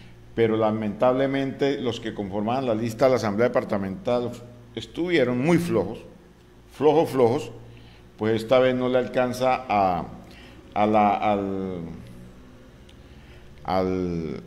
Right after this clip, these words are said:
a la asamblea, al, al Partido Centro Democrático, a la Asamblea Departamental, pues no le alcanza sino para una sola curul. Y esta sola curul se queda con el actual diputado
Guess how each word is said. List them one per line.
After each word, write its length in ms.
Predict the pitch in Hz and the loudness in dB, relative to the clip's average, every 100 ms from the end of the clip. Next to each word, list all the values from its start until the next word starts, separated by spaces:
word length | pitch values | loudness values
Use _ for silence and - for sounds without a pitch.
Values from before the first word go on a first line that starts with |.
| 87 | -4
a 40 | |
la 120 | 98 | 0
asamblea, 600 | 95 107 98 104 113 110 | 0 0 0 0 0 0
al, 300 | 101 95 92 - - - | 0 -2 -6 -10 -16 -8
al 180 | 98 87 | -6 -2
Partido 400 | 101 90 123 127 | -2 2 4 4
Centro 340 | 131 135 120 | 4 2 2
Democrático, 880 | 135 127 117 131 120 135 143 143 - | 2 2 2 2 2 -4 -2 -2 -2
a 80 | 98 | -2
la 100 | 101 | -2
Asamblea 380 | 95 104 98 117 | -2 -4 0 0
Departamental, 920 | 117 135 127 139 143 135 127 139 - - - - - - - | 2 0 0 -2 0 2 4 2 -4 -14 -18 -16 -14 -14 8
pues 340 | 147 156 - - | 10 10 6 -6
no 380 | 127 123 127 143 | -2 2 6 6
le 120 | 139 | 8
alcanza 540 | 135 120 135 131 123 131 | 8 8 6 6 6 2
sino 340 | 120 107 117 | 2 2 4
para 200 | 135 123 | 6 6
una 220 | 113 123 | 6 4
sola 360 | 120 123 127 120 | 4 6 6 4
curul. 440 | 113 147 160 87 - - - - - - - | 4 6 6 4 -2 -10 -14 -16 -14 -14 -6
Y 140 | 127 139 | 6 8
esta 500 | 139 - 165 160 - | 8 8 8 6 2
sola 340 | - 143 151 | 2 6 6
curul 380 | 147 123 120 135 | 4 2 2 0
se 220 | 131 127 | 0 -2
queda 600 | 139 131 131 139 143 - - - - - | 2 4 8 6 4 -2 -14 -18 -20 -2
con 280 | 143 165 165 | 4 4 4
el 140 | 139 117 | 0 2
actual 420 | 107 - 120 120 | 2 4 4 4
diputado 680 | 135 131 117 120 117 139 | 2 0 2 6 6 4